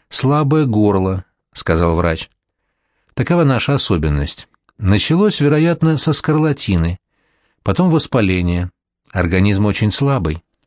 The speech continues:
«Наша особенность», —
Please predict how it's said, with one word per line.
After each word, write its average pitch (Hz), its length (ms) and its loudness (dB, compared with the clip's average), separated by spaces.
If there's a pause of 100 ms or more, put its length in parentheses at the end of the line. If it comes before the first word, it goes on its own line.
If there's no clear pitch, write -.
(800)
«Наша 104 560 -2
особенность», — 104 1040 -2